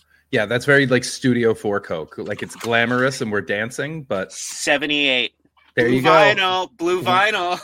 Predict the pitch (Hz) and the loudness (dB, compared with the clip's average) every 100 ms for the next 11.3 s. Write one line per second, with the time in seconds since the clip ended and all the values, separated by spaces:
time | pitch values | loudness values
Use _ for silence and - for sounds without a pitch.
0 | - 135 123 123 117 92 82 107 101 92 | -10 -4 0 0 -2 -6 -4 0 0 -2
1 | 82 - - - - - 104 127 156 127 | -6 -18 -18 -20 -20 -18 -8 -4 -2 -2
2 | 117 120 92 107 131 101 - - _ - | -4 -8 -8 -6 -6 -6 -12 -20 _ -10
3 | - 185 - - - - _ - - - | -8 -10 -12 -18 -18 -20 _ -20 -20 -20
4 | - _ - 123 113 147 160 123 151 151 | -20 _ -2 0 2 0 0 0 -2 0
5 | 170 - 156 139 147 139 135 123 120 123 | -2 0 -2 -2 -2 -2 -2 -2 -2 -2
6 | 110 104 110 117 139 135 127 - 131 120 | -2 -4 -10 -4 0 0 0 -4 -4 -2
7 | 110 104 110 101 87 104 107 104 98 107 | -4 -6 -6 -6 -10 -10 -6 -6 -6 -8
8 | 101 - 113 110 107 101 117 104 107 101 | -10 -6 -4 -4 -6 -10 -8 -8 -6 -4
9 | 104 98 92 85 107 101 107 107 104 98 | -2 -2 -2 -6 -8 -8 -6 -6 -6 -6
10 | 113 104 104 - 98 - 95 92 85 - | -6 -4 -6 -6 -10 -8 -8 -6 -8 -8
11 | 87 82 | -10 -10